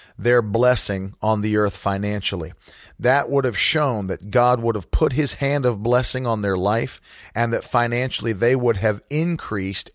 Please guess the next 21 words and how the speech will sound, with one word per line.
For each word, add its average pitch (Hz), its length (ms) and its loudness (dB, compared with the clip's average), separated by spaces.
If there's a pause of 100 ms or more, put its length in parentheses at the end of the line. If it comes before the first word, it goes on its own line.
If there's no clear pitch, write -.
every 131 480 2
single 120 480 -2
year 131 360 0
because 101 800 0 (400)
God's 131 340 2
word 120 520 4
cannot 120 340 -2
be 127 100 -4
made 120 300 -2
to 107 80 -4
be 110 160 -2
a 107 80 2
lie. 101 520 2 (420)
And 92 120 -4
the 90 40 -2
Bible 120 340 2
says, 110 260 0
"Whatsoever 127 600 2
a 113 60 2
man 117 300 0
sows, 113 640 2